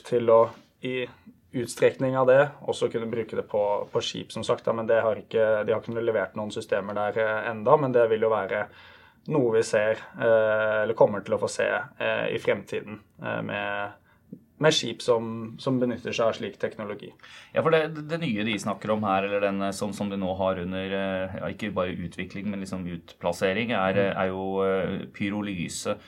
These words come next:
Speaker 2: altså hvor man har en, en slags forbrenningsprosess, er det ikke det, ikke sant?
Speaker 1: Jo.
Speaker 2: Hvor du, hvor du blir endende opp med fryktelig lite,
Speaker 1: Jo.
Speaker 2: eh, og det igjen kan brukes i, i andre sammenhenger, da.
Speaker 1: Ja, så da, det du gjør da,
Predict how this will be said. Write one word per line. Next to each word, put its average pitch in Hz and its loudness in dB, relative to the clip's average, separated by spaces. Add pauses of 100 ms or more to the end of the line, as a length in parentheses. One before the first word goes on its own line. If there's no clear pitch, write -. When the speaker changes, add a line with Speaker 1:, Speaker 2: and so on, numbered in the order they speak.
(140)
Speaker 2:
altså 107 -4
hvor 101 -2
man 98 0
har 92 2
en, 95 0
en 98 -2
slags - -4
forbrenningsprosess, 104 -2
er 107 2
det 107 -2
ikke 120 0
det, 139 2
ikke 110 -8
sant? 143 2
Speaker 1:
Jo. 143 -6
Speaker 2:
Hvor 120 -2
du, 117 -4
hvor 113 -2
du 117 0
blir 113 0
endende 101 2
opp 107 -6
med 110 0
fryktelig 113 -4
lite, 123 0 (160)
Speaker 1:
Jo. 135 -4
Speaker 2:
eh, 113 2
og 120 4
det 101 8
igjen 101 6
kan 113 2
brukes 101 -2
i, 101 -4 (160)
i 104 0
andre 98 -2
sammenhenger, 90 -2
da. 107 -2 (160)
Speaker 1:
Ja, 131 -2 (320)
så - -8
da, 120 2 (160)
det 120 4
du 120 0 (560)
gjør 117 6
da, 143 10